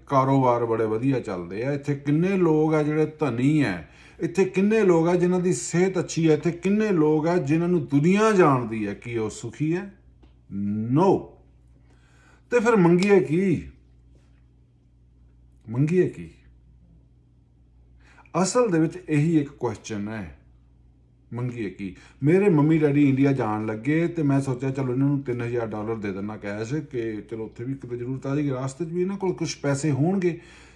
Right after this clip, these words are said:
ਉਸੇ ਛਣ ਮੈਨੂੰ ਇੱਕ ਮੇਰੇ ਦੋਸਤ ਦਾ ਫੋਨ ਆਇਆ, ਉਸਦੇ ਮੈਂ ਤਿੰਨ ਸੌ ਡਾਲਰ ਦੇਣੇ ਸੀ। ਕਹਿੰਦਾ, "ਭਾਜੀ ਮੈਂ ਤੁਹਾਡੇ ਕੋਲ ਪੇਮੈਂਟ ਪਿਕ ਕਰ ਲਾਂ?" ਮੈਂ ਕਿਹਾ, "ਓਕੇ, ਆ ਜਾ।" ਤੇ ਮੈਂ ਤਿੰਨ ਸੌ ਡਾਲਰ ਇੱਕ ਜੇਬ 'ਚ ਪਾਇਆ, ਤਿੰਨ ਹਜ਼ਾਰ ਇੱਕ ਦੂਜੀ ਜੇਬ 'ਚ ਪਾਇਆ ਕਿ ਮੰਮੀ ਡੈਡੀ ਨੂੰ ਇਹ ਦੇਣਾ।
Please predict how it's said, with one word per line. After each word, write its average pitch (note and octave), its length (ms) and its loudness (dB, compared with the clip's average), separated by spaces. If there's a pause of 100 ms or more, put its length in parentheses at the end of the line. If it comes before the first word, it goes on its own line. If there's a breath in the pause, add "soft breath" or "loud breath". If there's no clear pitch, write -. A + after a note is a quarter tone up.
(260 loud breath)
ਉਸੇ G#3+ 260 -2
ਛਣ F3+ 200 2
ਮੈਨੂੰ F3 200 2
ਇੱਕ E3 120 -2
ਮੇਰੇ D3 400 0
ਦੋਸਤ D3+ 380 0
ਦਾ D#3 120 2
ਫੋਨ C#3 300 2
ਆਇਆ, C3+ 280 0
ਉਸਦੇ D3+ 400 0
ਮੈਂ C#3 140 0
ਤਿੰਨ C3+ 180 -2
ਸੌ C3+ 200 -2
ਡਾਲਰ A#2+ 240 -6
ਦੇਣੇ A#2 280 -4
ਸੀ। D3 160 -4
ਕਹਿੰਦਾ, D3 240 -4
"ਭਾਜੀ C3+ 300 -4
ਮੈਂ D3 140 -2
ਤੁਹਾਡੇ A#2+ 160 -8
ਕੋਲ G#2+ 120 -10
ਪੇਮੈਂਟ B2 280 -4
ਪਿਕ G#2 200 -14
ਕਰ G2+ 140 -8
ਲਾਂ?" C#3+ 220 -4
ਮੈਂ A#2+ 160 -6
ਕਿਹਾ, F#2+ 160 -12
"ਓਕੇ, G2 180 -10
ਆ C3 120 -4
ਜਾ।" F3 180 -2
ਤੇ D3 100 -6
ਮੈਂ C#3 140 2
ਤਿੰਨ C#3 200 -2
ਸੌ C3+ 140 0
ਡਾਲਰ B2 180 -2
ਇੱਕ A2 160 -6
ਜੇਬ C#3 200 0
'ਚ D#3 80 -6
ਪਾਇਆ, D#3 300 0
ਤਿੰਨ E3+ 340 -4
ਹਜ਼ਾਰ D#3 380 2
ਇੱਕ D#3 140 -4
ਦੂਜੀ F3 340 0
ਜੇਬ C3+ 200 0
'ਚ C3+ 80 -14
ਪਾਇਆ G#2 320 -6
ਕਿ C3+ 120 -6
ਮੰਮੀ G#2+ 280 -4
ਡੈਡੀ A#2+ 220 -4
ਨੂੰ F3 120 0
ਇਹ F#3 80 0
ਦੇਣਾ। G3+ 380 -4